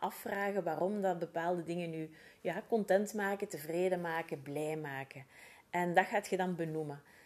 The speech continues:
En daardoor gaat je echt, ja, met een vergrootglas je leven gaan bekijken en zeggen van, "Ah, ehm, dat zijn de dingen die mij blij maken." En als je daar bewust bij stilstaat, gaat je dat ook bewuster,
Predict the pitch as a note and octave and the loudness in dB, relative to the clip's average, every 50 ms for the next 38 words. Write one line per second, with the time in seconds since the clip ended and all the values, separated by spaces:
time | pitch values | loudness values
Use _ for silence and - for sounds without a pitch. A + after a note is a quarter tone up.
0 | - - _ - G3 G3 F#3 F#3 G#3 A3+ A#3 A3+ A3 G#3 G3+ - A3 - - G3+ | -20 -16 _ -4 0 4 6 6 6 4 2 0 0 -2 -2 -2 -4 -6 -6 -6
1 | - - - G#3+ G3 A#3 C4 C4+ B3 A#3 A3 G3 G3+ G3 E3+ - - - F3 F#3 | -8 -6 -6 -6 -6 -4 -4 -2 0 0 0 0 -2 -4 -6 -8 -6 -2 0 0
2 | A3+ A3+ - - G#3+ A3 A3 A3 - - - - - - - - - - F#3+ F3+ | 0 0 -2 -4 -2 -2 -2 -2 -6 -10 -14 -20 -20 -20 -20 -12 -6 -2 0 4
3 | F3+ F#3+ G#3 G#3 G#3+ G#3 G3 F#3 F3+ F3 E3+ E3 - - E3 E3+ F#3+ G3 - G3+ | 6 6 6 4 2 0 -2 -2 -2 -2 -4 -4 -2 0 2 2 2 2 0 -4
4 | F3+ E3+ E3 D#3 E3+ F3 F3+ F3+ F3 E3 D#3 D#3+ E3 D#3+ - - - E3+ F3+ F#3+ | -4 -4 -4 -4 -2 -2 -2 -2 -2 -2 -2 -2 -4 -6 -10 -12 -14 -12 -10 -10
5 | - - - _ - D#3 D#3 D#3 D#3 D#3 D#3 D#3+ D#3+ E3 E3 - F3+ F3+ F3 E3+ | -10 -12 -12 _ -12 -10 -10 -10 -10 -10 -8 -8 -6 -6 -4 -4 -2 -2 -2 -2
6 | D#3+ F3+ F#3 F#3+ F#3 F3 F3 F3 E3+ D#3+ D3+ C#3+ D#3 E3 F3 G3+ A3 A3+ A3 G#3+ | -2 0 0 0 0 0 -2 -2 -2 -2 -2 0 2 4 4 4 4 2 0 0
7 | G#3 G#3+ A3 - A3+ A3 - - - - - - - - - - F#3+ G3+ G3 G3 | -2 -2 -4 -6 -10 -14 -14 -20 -20 -20 -20 -20 -20 -16 -8 -4 -2 -2 -2 -2
8 | - - F#3+ F#3 F#3 F3+ F3 E3+ E3 F3 A3 A3+ G3+ F3 F#3 F3+ E3 - - - | -2 2 4 4 4 4 4 0 0 0 -2 -2 0 0 0 0 2 0 -2 -2
9 | A3 A#3+ B3+ A#3+ - - A3+ A3+ G#3 - - F#3+ F#3 F#3+ - - G3+ F#3+ F3+ E3+ | -2 -2 -4 -4 -4 -4 -4 -4 -4 -6 -6 -6 -6 -6 -4 -4 -2 0 2 2
10 | F3 F#3 F3+ - - - - - - _ - G3 F3+ F#3 G3+ G3 - - A3 G3 | 0 0 -2 -6 -14 -20 -20 -20 -16 _ -6 -2 0 0 0 -2 -2 -2 -2 -4
11 | F#3+ F#3+ | -4 -6